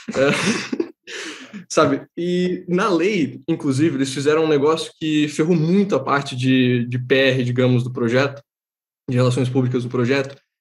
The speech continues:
que, assim, eles queriam copiar as melhores coisas de todas as jurisdições, sabe? Eles queriam copiar também Hong Kong, que é um exemplo muito bom de uma cidade autônoma, próspera e tal, e eles pegaram na lei lá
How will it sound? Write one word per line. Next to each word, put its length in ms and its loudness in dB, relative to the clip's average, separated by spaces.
que, 240 2
assim, 160 2
eles 120 2
queriam 220 2
copiar 400 2
as 80 2
melhores 340 2
coisas 320 0
de 100 -10
todas 260 2
as 40 -2
jurisdições, 600 0
sabe? 260 -6
Eles 120 -4
queriam 240 2
copiar 320 0
também 260 2
Hong 200 2
Kong, 300 2
que 100 -6
é 20 -2
um 80 2
exemplo 300 0
muito 220 -2
bom 200 4
de 140 0
uma 140 -2
cidade 280 0
autônoma, 540 0
próspera 400 -2
e 40 -8
tal, 340 -2
e 80 2
eles 140 4
pegaram 680 0
na 300 0
lei 240 2
lá 380 -2